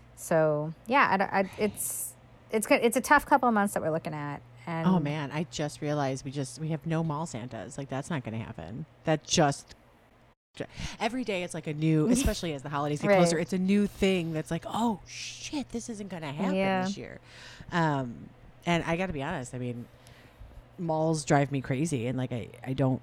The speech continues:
Speaker 2: love them now, but I used to love them, and I love the idea of a mall, and most often, the only time you'll find me in a mall is Christmas,
Speaker 1: Mm-hmm.
Speaker 2: because I want to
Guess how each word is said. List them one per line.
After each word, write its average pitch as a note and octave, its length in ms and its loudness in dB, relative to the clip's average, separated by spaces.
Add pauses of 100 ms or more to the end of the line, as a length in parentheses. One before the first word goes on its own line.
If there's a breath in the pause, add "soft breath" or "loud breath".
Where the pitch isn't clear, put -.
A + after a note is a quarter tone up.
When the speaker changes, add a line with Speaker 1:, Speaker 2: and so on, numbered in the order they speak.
Speaker 2:
love C3 220 2
them B2 300 0
now, B2+ 400 4
but A#2+ 140 -2
I B2 60 -2
used B2+ 280 0
to G#3 60 -6
love G#3+ 200 -2
them, C#4 280 -2
and D3+ 120 -4
I C3 100 -2
love C#3 280 -2
the C#3 120 -4
idea C3 300 -2
of D#3+ 80 -2
a F#3+ 60 2
mall, G#3 380 2
and C#3 240 -4 (800)
most G3+ 400 0 (100)
often, F3+ 360 0
the D#3+ 100 -4
only G#3 160 0
time G3 180 -4
you'll E3+ 100 -4
find F#3 240 -2
me D#3 80 -4
in D3 60 -6
a C#3+ 40 -6
mall D#3+ 200 0
is E3 100 -2
Christmas, - 480 -2
Speaker 1:
Mm-hmm. A3+ 120 4
Speaker 2:
because G#3 360 4
I D#3 100 -10
want D3 260 -8
to C3+ 420 -4